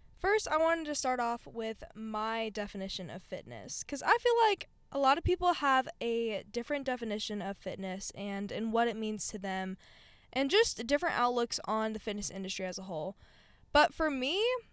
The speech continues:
my definition of fitness or being physically fit is honestly being proud of the way your body looks and feeling strong and feeling, you know, confident in who you are and confident in your strength and abilities. And honestly, just feeling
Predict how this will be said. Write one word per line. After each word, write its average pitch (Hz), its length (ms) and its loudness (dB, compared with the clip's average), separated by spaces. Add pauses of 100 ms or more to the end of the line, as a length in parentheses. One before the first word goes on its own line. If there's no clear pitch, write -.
(280)
my 247 340 2
definition 277 600 0
of 220 180 0
fitness 226 460 -2
or 220 140 0
being 233 260 -2
physically 220 400 -2
fit 196 340 -2
is 208 280 -2
honestly 359 560 0 (680)
being 285 240 0
proud 247 320 6
of 320 120 -4
the 330 60 2
way 269 140 6
your 262 160 4
body 220 320 0
looks 208 460 -2
and 220 200 -2
feeling 233 320 -4
strong 214 920 -2 (100)
and 202 420 -6
feeling, 226 540 -2 (800)
you 233 100 -2
know, 220 180 2
confident 214 640 -4
in 220 60 -4
who 220 140 -6
you 214 260 -2
are 196 280 0
and 190 340 -6
confident 214 500 -6
in 208 100 -8
your 202 140 -4
strength 196 460 -6
and 202 80 -6
abilities. 185 580 -6 (400)
And 247 180 0
honestly, 370 380 2
just 403 260 2
feeling 277 540 -2